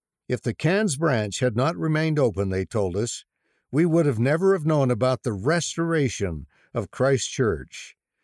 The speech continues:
Now we all have grandsons serving in the mission field. As we rejoiced together at the happy result of keeping the branch open, a distinguished gentleman joined us who had overheard our conversation.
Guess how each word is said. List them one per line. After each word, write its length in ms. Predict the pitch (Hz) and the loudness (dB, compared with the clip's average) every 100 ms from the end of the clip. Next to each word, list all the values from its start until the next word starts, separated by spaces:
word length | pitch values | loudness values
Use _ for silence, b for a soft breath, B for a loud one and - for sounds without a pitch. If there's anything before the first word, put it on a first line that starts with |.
| _ - | _ -4
Now 240 | 127 160 | 0 2
we 180 | 151 139 | 4 4
all 280 | 151 156 135 | 4 4 4
have 260 | 127 98 | 2 0
grandsons 920 | 90 131 208 151 131 98 78 71 - - _ _ | 0 2 0 0 0 0 -4 -10 -12 -16 _ _
serving 580 | - - 175 139 101 98 - | -8 0 2 2 2 0 0
in 140 | 120 | 0
the 60 | 120 | 2
mission 400 | 127 - 120 110 | 2 0 -2 0
field. 540 | 123 104 78 73 - _ _ _ _ _ _ _ - | 0 0 -2 -8 -18 _ _ _ _ _ _ _ -4
As 180 | 160 139 | -2 2
we 140 | 254 | 2
rejoiced 640 | 240 220 123 117 156 160 - | 4 2 2 4 4 2 0
together 480 | 135 120 139 117 | 0 2 2 2
at 80 | 113 | 0
the 140 | - 98 | 0 -2
happy 360 | 143 170 175 | -2 -2 -2
result 540 | 175 165 143 123 80 - _ b b b | 0 0 2 0 -2 -8 _ b b b
of 160 | 101 | -4
keeping 380 | - 151 170 170 | 0 0 2 2
the 80 | 165 | 2
branch 360 | 156 165 151 | 0 0 0
open, 500 | 165 160 110 82 67 _ _ _ _ _ - | 2 2 2 -4 -6 _ _ _ _ _ -6
a 80 | |
distinguished 680 | 120 127 - 147 170 151 135 | 0 0 0 0 2 2 0
gentleman 440 | 120 156 180 123 120 | 0 0 2 2 2
joined 380 | 98 135 185 120 | 2 2 2 2
us 300 | 117 - - _ _ | 0 -2 -12 _ _
who 120 | 135 | 0
had 100 | 139 | 2
overheard 500 | 139 147 135 147 156 | 4 2 2 2 2
our 100 | 120 | 0
conversation. 1000 | 110 131 120 120 - 175 170 - 80 - | 0 0 0 0 0 0 0 -2 -8 -10